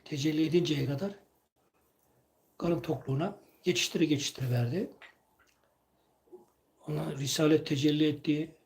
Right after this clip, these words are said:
nübüvvet tecelli etti. Sahabe, "Ya Resulullah," diye geldiği zaman karnı acı var, susuz var, bilmem, uykusuz var. Yatacak yer lazım,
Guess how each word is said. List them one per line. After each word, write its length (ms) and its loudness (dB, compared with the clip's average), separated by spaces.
nübüvvet 420 -2
tecelli 400 0
etti. 460 -6
Sahabe, 480 0
"Ya 220 2
Resulullah," 540 -2
diye 340 -2
geldiği 340 2
zaman 360 -2
karnı 300 0
acı 240 0
var, 260 -2
susuz 480 -12
var, 280 -2
bilmem, 220 -2
uykusuz 500 -4
var. 160 -2
Yatacak 480 2
yer 120 2
lazım, 440 -2